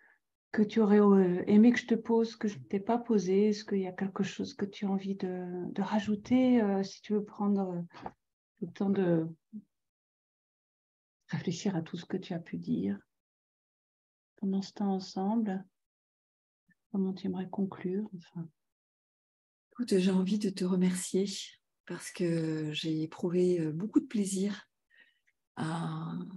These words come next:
Speaker 2: à te partager finalement ce que je ressens, ce que je pense, euh, euh, et, euh, ça m'émeut d'ailleurs. Euh, donc merci pour ce bon moment que tu m'as offert.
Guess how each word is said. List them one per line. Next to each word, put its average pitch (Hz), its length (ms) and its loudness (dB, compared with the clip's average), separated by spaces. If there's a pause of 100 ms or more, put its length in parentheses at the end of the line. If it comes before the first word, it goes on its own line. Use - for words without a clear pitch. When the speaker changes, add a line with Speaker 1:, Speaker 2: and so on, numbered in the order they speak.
(1160)
Speaker 2:
à 175 60 -8
te 190 100 -2
partager 190 500 -2
finalement 190 760 -2
ce - 100 -6
que 170 100 -8
je 165 80 -4
ressens, 180 460 -4
ce 185 80 -12
que 175 80 -8
je - 160 -4
pense, 180 680 -4
euh, 156 220 -6 (760)
euh, 156 480 -6 (360)
et, 165 300 -6
euh, 165 100 -8 (920)
ça 175 120 -4
m'émeut 170 400 2
d'ailleurs. 175 500 -4 (680)
Euh, 156 380 -6
donc 165 320 -8
merci 185 440 -2
pour - 180 -10
ce - 160 -8
bon 175 200 -2
moment 190 340 0
que 202 140 -6
tu - 160 -6
m'as 170 60 0
offert. 170 540 -6